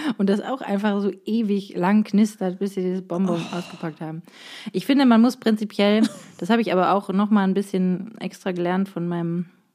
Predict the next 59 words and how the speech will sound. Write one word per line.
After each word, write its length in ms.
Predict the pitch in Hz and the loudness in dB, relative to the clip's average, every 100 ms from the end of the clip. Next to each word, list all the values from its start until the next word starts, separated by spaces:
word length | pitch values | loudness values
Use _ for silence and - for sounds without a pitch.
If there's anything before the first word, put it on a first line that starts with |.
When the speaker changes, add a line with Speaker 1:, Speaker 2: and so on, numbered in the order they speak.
| _ - | _ -14
Speaker 1:
Freund, 520 | - 165 214 214 - 247 | -4 0 2 0 -6 -6
ähm, 400 | 180 175 180 180 - - _ _ | -4 -2 -2 -4 -10 -20 _ _
wenn 160 | 185 | -2
einen 160 | 180 196 | 2 2
was 160 | 185 - | 2 0
stört, 300 | - 175 175 | -2 -2 -2
einfach 260 | 180 190 | -2 -4
was 140 | 156 - | -4 -4
sagen. 420 | 156 165 151 165 _ | -4 -4 -6 -12 _
Der 80 | 180 | 0
Speaker 2:
Ja. 60 | 165 | 0
Speaker 1:
ist 60 | 170 | -2
dann 180 | 170 | -2
Meister 480 | 170 170 185 196 - | -2 0 0 -2 -6
drin, 200 | - 147 | -12 -10
der 60 | 147 | -8
hat 60 | 160 | -8
überhaupt 340 | 160 196 190 | -6 -6 -6
keinen 160 | 170 170 | -8 -8
Vertrag 420 | 165 - 165 - | -10 -8 -10 -8
mit. 100 | 107 | -2
Ne? 80 | 196 | 0
Speaker 2:
Echt? 80 | 208 | 0
Speaker 1:
Sobald 280 | 175 170 - | -2 -2 0
irgendwas 300 | 196 190 175 | 2 2 0
ihn 160 | - 170 | -4 -8
stört, 300 | - 185 190 | -2 -2 0
geht 120 | 185 | -2
er 100 | 175 | -2
hin 140 | 165 190 | 0 0
und 100 | 175 | -2
sagt 180 | 160 - | -6 -10
so, 60 | |
„Ey, 120 | - 147 | -14 -12
guck 160 | - | -10
mal, 120 | 156 | -10
da 60 | 143 | -10
kannst 260 | 160 170 156 | -10 -10 -10
du, 100 | 160 _ _ - | -12 _ _ -6
kannst 180 | 185 | -4
du 60 | 180 | -2
bitte 200 | 180 185 | -2 0
aufhören, 300 | 208 214 220 | 0 2 2
das 160 | 202 202 | 2 2
und 140 | 202 | 0
das?“ 280 | 208 233 165 | 0 -2 -4
Wo 120 | 170 | -4
ich 260 | 180 - - | -6 -10 -6
im 160 | 175 170 | -4 -2
Boden 340 | 175 247 190 | 0 2 0
ver-, 280 | 165 160 156 | 0 -2 -4
versinke 520 | - 180 160 202 226 | -4 -2 4 6 6
manchmal 400 | 165 151 151 160 | 2 -4 -6 -4
vor 200 | 170 180 | 2 4
Speaker 2:
Ja. 160 | 180 170 | 6 4
Speaker 1:
Scham, 320 | 165 180 160 | 4 2 2
weil 160 | 156 156 | 0 -4
ich 100 | - | -6
denke, 220 | 170 156 | -10 -12